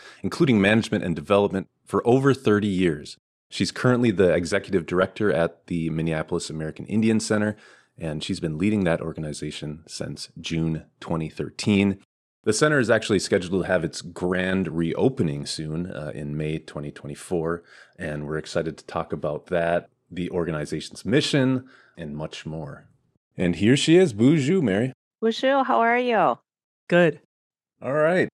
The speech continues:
Speaker 1: Could you please introduce yourself?
Speaker 2: I am the executive director of the Minneapolis American Indian Center and C E O of the Boys and Girls Club of the Minneapolis American Indian Center.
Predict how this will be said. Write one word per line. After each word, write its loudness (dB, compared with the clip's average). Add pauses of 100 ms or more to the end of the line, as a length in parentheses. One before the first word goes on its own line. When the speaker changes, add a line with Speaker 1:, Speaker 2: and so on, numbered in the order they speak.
(340)
Speaker 1:
Could -4
you -2
please -2
introduce -6
yourself? -10 (520)
Speaker 2:
I 4
am 0
the 2 (380)
executive 0
director 0
of -2
the -4
Minneapolis 0
American 0
Indian 2
Center 2 (400)
and -2
C 2
E 4
O 2
of 0 (180)
the 2 (340)
Boys 2
and -6
Girls 0
Club 2 (220)
of 0
the 0
Minneapolis 0
American 0
Indian 0
Center. 0